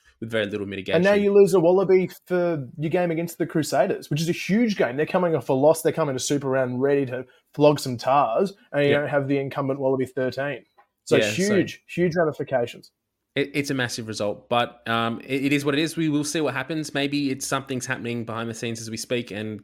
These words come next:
Speaker 1: something will come out early tomorrow. Uh, but in saying that, I think that brings us to the end of our wrap-up for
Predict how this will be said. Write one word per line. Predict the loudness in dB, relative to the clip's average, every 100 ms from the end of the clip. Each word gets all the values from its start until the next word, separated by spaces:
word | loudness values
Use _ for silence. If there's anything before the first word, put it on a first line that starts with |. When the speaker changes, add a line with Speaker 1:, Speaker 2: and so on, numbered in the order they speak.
| -10
Speaker 1:
something | -8 -6
will | -8
come | -6 -6
out | -4
early | -6 -6
tomorrow. | -8 -6 -6 -8 _ _ _ _ -2
Uh, | 0 2 -2 -10 _ -2
but | 2 2 -2 -16 _ _
in | -6 -2
saying | 0 2
that, | 0
I |
think | 0 0
that | -2 -2 -4
brings | -2 0
us | -2 -4 -2
to | 0 2 0 -6 _ _ -4
the | -2 0
end | 0 0 0 0
of | 0 0 -2
our | -2 0 -2 -6
wrap-up | -2 -2 0 -2 -4 -6
for | -16 -6 -4 -2 -2 -6